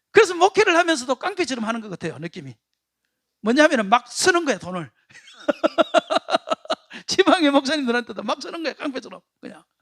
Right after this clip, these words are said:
어? 그러면서 자기는 그 목사님을 보면서요,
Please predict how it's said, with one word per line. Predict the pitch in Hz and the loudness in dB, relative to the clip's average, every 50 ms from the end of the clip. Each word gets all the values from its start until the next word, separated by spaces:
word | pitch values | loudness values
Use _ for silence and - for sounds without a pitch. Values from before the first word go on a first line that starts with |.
| _ _ _ _ - | _ _ _ _ -14
어? | 98 - _ _ _ _ _ _ _ _ _ _ _ _ _ _ _ _ _ _ _ _ _ _ _ _ _ _ _ _ _ _ _ _ _ _ _ _ _ _ _ _ _ _ _ _ _ _ _ _ _ _ _ - | -14 -14 _ _ _ _ _ _ _ _ _ _ _ _ _ _ _ _ _ _ _ _ _ _ _ _ _ _ _ _ _ _ _ _ _ _ _ _ _ _ _ _ _ _ _ _ _ _ _ _ _ _ _ 2
그러면서 | - 339 427 466 466 440 403 294 320 311 | 4 6 6 6 6 4 2 2 0 -2
자기는 | - 269 294 294 311 302 277 | -2 -2 -2 -2 -2 -2 -2
그 | - 285 | -2 -2
목사님을 | 330 349 339 285 262 311 302 294 254 247 226 | -2 -2 -2 -4 -2 -4 -4 -4 -6 -8 -8
보면서요, | 196 240 233 214 185 165 185 190 190 170 131 120 | -8 -8 -8 -8 -8 -8 -6 -6 -6 -8 -10 -14